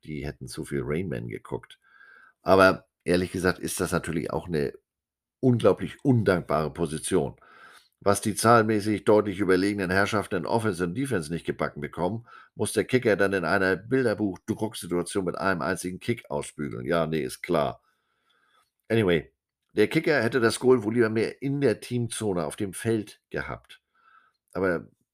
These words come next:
Sidelines, Stadien werden ja gerne fürchterlich schmal gebaut,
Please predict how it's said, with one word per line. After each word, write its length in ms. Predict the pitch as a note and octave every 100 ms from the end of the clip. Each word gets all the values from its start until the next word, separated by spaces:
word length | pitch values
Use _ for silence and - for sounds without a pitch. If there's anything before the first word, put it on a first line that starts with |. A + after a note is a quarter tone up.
| _
Sidelines, 640 | - - G#2+ G#2 G#2 G2+ -
Stadien 640 | - F2+ F#2+ G#2 G2 F2+ _
werden 380 | D2 G2 G2 F#2+
ja 180 | F#2 -
gerne 360 | A#1 F#2 F#2 F2
fürchterlich 680 | - - A2 A2 F#2 D#2 -
schmal 300 | - E2+ D#2+
gebaut, 460 | D2 C#2+ D2+ -